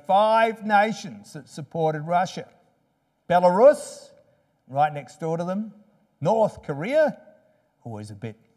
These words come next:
interesting country, isn't it? Syria, that Russia helped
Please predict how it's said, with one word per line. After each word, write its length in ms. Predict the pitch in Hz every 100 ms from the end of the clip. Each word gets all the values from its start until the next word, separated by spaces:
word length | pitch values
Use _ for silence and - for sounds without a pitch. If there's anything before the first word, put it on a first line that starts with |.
| _ _
interesting 440 | 135 131 - 147 143
country, 380 | 160 180 -
isn't 160 | 214 220
it? 120 | - _ _ _ _ _
Syria, 840 | _ - - 196 175 170 208 311 - - _ _ _ _ _ -
that 220 | 120 127 120
Russia 340 | 139 - -
helped 500 | - 127 127 _ _